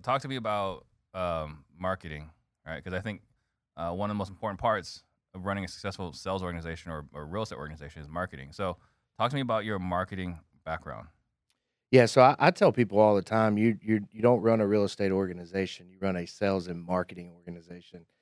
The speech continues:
Speaker 2: Your product is real estate,
Speaker 1: Mm-hmm.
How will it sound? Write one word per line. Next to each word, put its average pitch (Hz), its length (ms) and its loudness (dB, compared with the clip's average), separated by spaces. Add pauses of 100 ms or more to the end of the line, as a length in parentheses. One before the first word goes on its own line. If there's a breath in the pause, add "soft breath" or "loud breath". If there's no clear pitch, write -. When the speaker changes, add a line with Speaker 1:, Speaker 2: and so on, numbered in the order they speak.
(320)
Speaker 2:
Your 92 100 0
product 110 720 6 (640)
is 92 120 -20
real 92 160 -4
estate, 78 380 -14 (160)
Speaker 1:
Mm-hmm. 95 160 -10